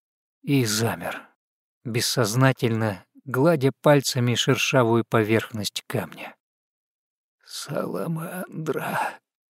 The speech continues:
глухо прошептал он, охрипшим от крика голосом,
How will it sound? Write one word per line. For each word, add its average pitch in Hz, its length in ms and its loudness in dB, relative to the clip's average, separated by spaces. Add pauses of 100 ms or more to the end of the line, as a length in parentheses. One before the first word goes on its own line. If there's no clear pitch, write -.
(1900)
глухо 123 520 0
прошептал 117 760 2
он, 127 280 4 (380)
охрипшим 135 840 2
от 120 220 4
крика 127 520 0
голосом, 117 800 2